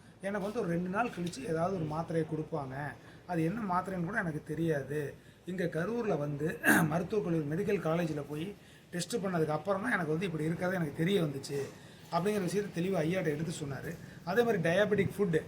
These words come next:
இங்க கரெக்டா கொடுத்தாங்க, அங்க கொடுக்கவே இல்லை. அதனால தான் சுகர் இப்படி ஏறிடுச்சு. என் உடல்நலம் வந்து ரொம்ப பாதிக்கப்பட்டு உடல் மெலிஞ்சு போயிடுச்சு. அது இங்க வந்து நான் தெரிஞ்சுக்கிட்டேன் அப்படிங்கிறதையும் சொன்னாரு. அதே போல இங்க எப்படி பா-, உங்களுக்கு ட்ரீட்மெண்ட் கொடுத்தாங்களா என்னன்னா எல்லாம் சொல்லிட்டு,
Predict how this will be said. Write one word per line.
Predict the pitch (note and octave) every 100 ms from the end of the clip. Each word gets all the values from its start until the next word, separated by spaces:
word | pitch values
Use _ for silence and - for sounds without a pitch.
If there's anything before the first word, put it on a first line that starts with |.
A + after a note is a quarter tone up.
| E3+
இங்க | F3
கரெக்டா | E3 D#3 F#3 E3+
கொடுத்தாங்க, | D#3+ D#3+ D#3 D3+ -
அங்க | E3+ D3+
கொடுக்கவே | E3+ F3+ F#3+ F#3
இல்லை. | D3 D3
அதனால | B3 E3+ E3 F3
தான் | F3
சுகர் | D#3+ E3+
இப்படி | C#3+ C#3
ஏறிடுச்சு. | E3 D#3+ D#3 A#3+ C4+ - - - -
என் | E3+ D3+
உடல்நலம் | E3 A3+ G3+ E3+
வந்து | F3
ரொம்ப | F3 F3+
பாதிக்கப்பட்டு | G3 D#3 F3 F#3+ F3 E3 E3 A3+
உடல் | E3 F#3+
மெலிஞ்சு | D3+ D#3+ F#3+ E3
போயிடுச்சு. | D3+ D3 - D#3+ C#3+ - - - D#3
அது | D3+
இங்க | E3
வந்து | E3 E3+
நான் | F#3 D#3
தெரிஞ்சுக்கிட்டேன் | E3 G3+ G3 D#3 D#3+
அப்படிங்கிறதையும் | D3 D3 - F3 E3
சொன்னாரு. | C#3+ D3 C3+ C3+ - - - - -
அதே | E3 B3+
போல | G#3 B3+
இங்க | A3 G3+ G#3
எப்படி | G#3 B3 -
பா-, | E3+ E3
உங்களுக்கு | D#3+ D#3+ D#3 D3+
ட்ரீட்மெண்ட் | F#3+ G#3 G3 E3+
கொடுத்தாங்களா | D3+ D#3 D#3 D#3+
என்னன்னா | F#3 D3+ - G3
எல்லாம் | E3+ F3+ -
சொல்லிட்டு, | E3 E3+ -